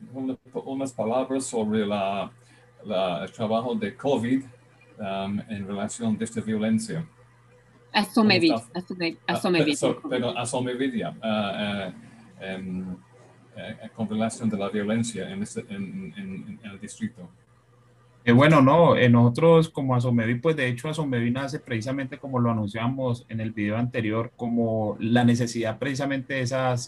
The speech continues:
Speaker 3: carencias, eh, de esa falta de acceso a, a oportunidades. Y en estos momentos, pues, digamos, nosotros hemos venido trabajando en varios temas como reducción de la violencia con jóvenes.
Speaker 1: The problem is, uh, has been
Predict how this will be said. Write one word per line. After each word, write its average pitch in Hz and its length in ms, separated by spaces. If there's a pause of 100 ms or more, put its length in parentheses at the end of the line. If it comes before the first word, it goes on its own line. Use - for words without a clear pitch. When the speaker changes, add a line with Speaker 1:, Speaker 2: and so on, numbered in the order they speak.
Speaker 3:
carencias, 117 680 (260)
eh, 110 100
de 101 240
esa 113 160
falta 135 320
de 127 60
acceso 127 720 (400)
a, 104 200
a 110 160
oportunidades. 110 920 (580)
Y 185 240
en 170 140
estos 160 280
momentos, 151 440
pues, 143 140
digamos, 117 320
nosotros 127 300
hemos 135 180
venido 110 240
trabajando 113 920 (300)
en 110 200
varios 117 360
temas 123 380
como 113 240
reducción 104 460
de 117 80
la 113 140
violencia 113 580 (260)
con 101 160
jóvenes. 101 560 (500)
Speaker 1:
The 113 140
problem 127 440
is, 113 200
uh, 104 300
has 107 160
been 104 220